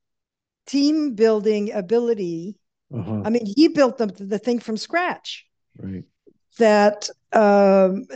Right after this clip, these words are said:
Speaker 1: that, uh, by personality, by public personality, that was required of him.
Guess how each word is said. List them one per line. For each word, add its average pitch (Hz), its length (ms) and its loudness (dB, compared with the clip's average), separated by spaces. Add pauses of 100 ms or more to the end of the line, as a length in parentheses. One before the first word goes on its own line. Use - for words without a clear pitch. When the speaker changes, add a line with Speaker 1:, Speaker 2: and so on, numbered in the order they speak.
(200)
Speaker 1:
that, 202 680 -2 (100)
uh, 190 560 -2
by 208 200 -2 (100)
personality, 269 880 -6
by 226 160 -4
public 247 400 -8
personality, 233 720 -4
that 208 240 -4
was 185 200 -16
required 180 680 -4 (200)
of 165 120 -8
him. 151 280 -10